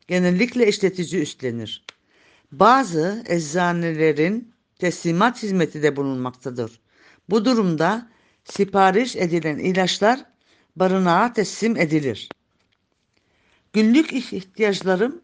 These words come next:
nasıl karşılanacak? Çocuk bezi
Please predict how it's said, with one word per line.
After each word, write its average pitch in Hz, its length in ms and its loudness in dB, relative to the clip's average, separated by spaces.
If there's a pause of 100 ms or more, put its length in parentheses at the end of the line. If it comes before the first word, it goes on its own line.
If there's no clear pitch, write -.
(100)
nasıl 214 380 0
karşılanacak? 135 1040 -6 (720)
Çocuk 220 400 0
bezi 240 400 2